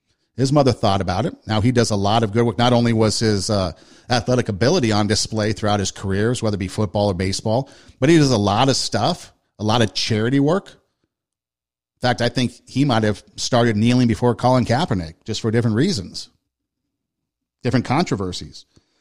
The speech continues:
What about Justin Bieber? Celine Dion? There's many others. But when I look at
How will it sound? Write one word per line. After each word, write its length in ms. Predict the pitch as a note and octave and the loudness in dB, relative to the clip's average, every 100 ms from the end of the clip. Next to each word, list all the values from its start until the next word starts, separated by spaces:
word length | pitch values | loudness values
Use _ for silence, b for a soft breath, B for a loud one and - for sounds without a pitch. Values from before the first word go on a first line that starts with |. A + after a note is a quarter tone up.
| _ | _
What 80 | - | 2
about 220 | E3 D3 | 2 4
Justin 400 | D#3+ E3 - C#3 | 2 2 4 4
Bieber? 480 | F#2 G3 F3+ A2 - - _ _ _ _ _ _ _ _ _ _ _ _ _ _ _ _ _ _ _ | 4 4 4 0 -4 -20 _ _ _ _ _ _ _ _ _ _ _ _ _ _ _ _ _ _ _
Celine 420 | - B2 A#2 A#2 | -2 4 6 6
Dion? 460 | G#2+ G#2+ A#2+ E3+ F#3 _ _ _ _ _ _ _ _ _ _ _ _ _ _ _ _ _ _ | 4 2 2 0 -4 _ _ _ _ _ _ _ _ _ _ _ _ _ _ _ _ _ _
There's 100 | B2 | 0
many 240 | F3 G3+ F3 | 2 4 2
others. 460 | G3+ - - - _ _ _ _ | 0 -4 -12 -20 _ _ _ _
But 120 | C#3 D#3 | -2 2
when 100 | F#3+ | 4
I 80 | |
look 180 | A3+ G#3+ | 4 2
at 380 | F#3 B2 - | 0 -2 -6